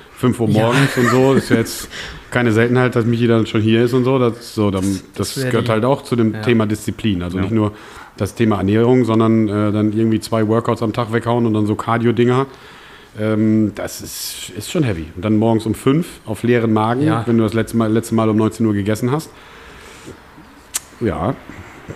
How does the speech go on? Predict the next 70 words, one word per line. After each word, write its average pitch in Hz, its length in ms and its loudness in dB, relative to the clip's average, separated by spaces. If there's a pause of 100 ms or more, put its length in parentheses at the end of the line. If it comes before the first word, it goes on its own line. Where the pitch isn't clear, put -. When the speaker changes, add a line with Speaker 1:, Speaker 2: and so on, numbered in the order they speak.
(140)
Speaker 1:
Da - 60 -12
Speaker 2:
Viel 113 100 -6
Speaker 1:
kann, 107 120 -2
Speaker 2:
Spaß 101 160 -4
dabei. 104 300 -8
Speaker 1:
da 107 100 -4
kann 107 180 -2
einem 117 160 2
auch 123 100 -2
schon 143 140 0
mal 143 220 2
ganz 139 220 -4
gerne 143 260 2
schwarz 151 260 -4
vor 110 140 -2
Augen 104 180 0
werden 120 260 0
und 131 160 2
dann 120 120 2
sagst 123 220 -2
du 120 40 -4
dir, 120 200 2
okay, 127 500 2 (280)
ja, - 180 -6
ist 220 160 -4
so. 90 160 -4 (320)
Ist - 220 -16
also 110 200 -4
Speaker 3:
Das 95 100 -4
stimmt, 85 300 -4
ja. 85 160 -6 (400)
Aber - 80 -10
das 202 180 -2
hatte 196 140 -4
ich 190 60 -4
auch 110 100 0
schon - 160 -8
ein 113 40 -6
paar 117 220 -4
Mal, 123 200 -4
aber 87 240 -8 (200)
dass 85 320 -8
du 82 140 -8
dann 82 200 -6
wirklich 82 300 -10 (180)
merkst, 85 520 -6
okay, 90 340 -6
jetzt 90 240 -8
musst 87 220 -12
du 85 60 -8
mal 82 500 -8 (480)
zwei, 82 240 -4
drei 85 160 -4
Minuten 85 340 -6
länger 95 240 -4
stehen 98 320 -6
bleiben, 98 300 -2
weil 85 100 -6
dir 85 120 -4
gerade 85 260 -4
so 82 100 -8
ein 80 60 -6
bisschen 80 260 -8
dizzy 101 540 -2
vor 101 180 -10
den 101 140 -6
Augen 101 280 -4
wird 107 200 -4
halt 101 120 -6
einfach. 104 280 -6